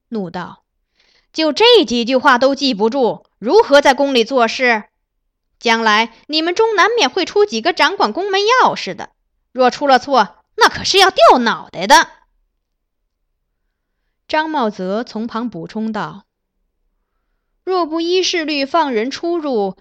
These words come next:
轻者徒留，重者处绞。”小黄门们大多闻之惊骇，左右相顾，暗暗啧舌。“你出去，在院内跪下思过，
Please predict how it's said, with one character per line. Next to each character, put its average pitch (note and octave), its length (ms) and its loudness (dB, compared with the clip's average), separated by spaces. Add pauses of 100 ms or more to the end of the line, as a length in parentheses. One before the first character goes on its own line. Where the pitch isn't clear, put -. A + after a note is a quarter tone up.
轻 D4 320 -6
者 G3+ 140 -2
徒 C4 200 -8
留， B3 480 -4
重 C#4+ 260 -4
者 F3 120 -8
处 A#3+ 240 -8
绞。” - 500 -12 (1900)
小 A#3+ 260 -2
黄 A#3 200 -6
门 C4 180 -4
们 B3+ 320 -6 (160)
大 C#4 160 -2
多 C#4 160 -4
闻 A3 220 -4
之 C4+ 120 -8
惊 C#4+ 240 -8
骇， C4 240 -10 (400)
左 B3+ 200 -2
右 D4+ 140 -4
相 D#4 280 -8
顾， G3+ 360 -8 (180)
暗 A3+ 220 -2
暗 F#3+ 260 -8
啧 F3+ 220 -10
舌。 F3 380 -14 (1700)
“你 A3 160 -2
出 C#4 220 4
去， C4+ 200 2 (480)
在 B3 140 2
院 C4 180 4
内 C4 120 2
跪 D4 180 0
下 A#3 80 -2
思 E4 220 -4
过， E4+ 400 2